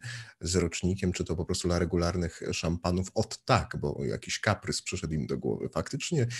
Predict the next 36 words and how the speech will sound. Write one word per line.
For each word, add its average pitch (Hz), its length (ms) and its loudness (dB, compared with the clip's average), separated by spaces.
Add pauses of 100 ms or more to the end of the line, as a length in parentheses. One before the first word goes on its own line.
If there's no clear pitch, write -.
(120)
po 113 100 0
osiemnastu 110 520 4
miesiącach 95 500 4
zaczynają 92 420 4
się 87 140 0
w 85 80 0
winie 90 200 4
musującym 87 600 2
dziać 90 180 4
naprawdę 87 460 2
ciekawe 73 380 -2
rzeczy, 67 300 -2
napierają 87 560 2
szlachetności. 87 840 -2 (500)
Po 98 100 4
dwudziestu 95 480 6
kilku 131 320 2
miesiącach 117 560 4
wpada, 143 480 6
przynajmniej 85 520 2
te, 127 180 4
które, 82 360 -4 (480)
e, - 440 -4
ja 76 180 0
produkuję 87 600 2
z - 220 0
bardzo 90 340 4
dużą 95 240 6
regularnością, 92 760 6
w 82 120 0
dołek 90 440 8
swojej 85 280 2
formy, 87 400 2
po 117 100 2
to, 117 160 6
żeby 110 300 4